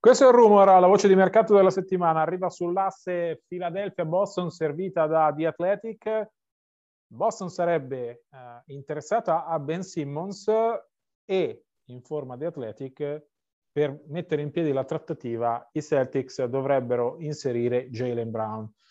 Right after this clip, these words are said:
Allora, prima di passarti la palla, Riccardo,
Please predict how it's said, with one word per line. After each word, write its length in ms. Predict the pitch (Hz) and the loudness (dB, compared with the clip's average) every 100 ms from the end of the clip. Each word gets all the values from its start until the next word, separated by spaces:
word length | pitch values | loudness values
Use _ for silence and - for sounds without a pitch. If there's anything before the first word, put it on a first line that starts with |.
| _ _ | _ _
Allora, 460 | - 165 143 135 - _ - | 2 4 4 2 -4 _ -6
prima 320 | 160 202 202 | -2 0 0
di 400 | 156 156 160 - | 2 2 0 -4
passarti 460 | 139 127 151 143 | -10 -4 -4 -4
la 120 | 139 123 | -4 -2
palla, 260 | 160 165 | 0 0
Riccardo, 640 | 135 123 151 156 151 135 | -2 -2 -4 -2 -4 -6